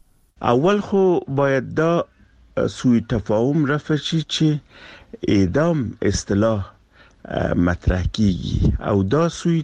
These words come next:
تفاهم متاسفانه د ملل متحد، اه، کارمندان مطرح کړي ده. اه، په اوس وخت کې دا حوادث چې روان ده په افغانستان کې،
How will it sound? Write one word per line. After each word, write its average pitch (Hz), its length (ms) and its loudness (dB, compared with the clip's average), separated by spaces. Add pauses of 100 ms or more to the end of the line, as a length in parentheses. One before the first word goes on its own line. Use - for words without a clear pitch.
تفاهم 139 540 0
متاسفانه 95 1000 -2
د 131 140 -2
ملل 90 420 2
متحد، 95 500 0 (720)
اه، 50 680 0
کارمندان 92 640 0
مطرح 92 500 0
کړي - 380 -4
ده. - 220 -10 (220)
اه، - 480 -2 (160)
په 107 60 0
اوس 151 480 0
وخت 185 360 -2
کې 190 300 2 (200)
دا 95 540 0 (480)
حوادث 101 580 0
چې 95 180 -2 (360)
روان 98 400 2
ده 90 100 -2
په - 160 -6
افغانستان 90 800 -2
کې، 143 220 -2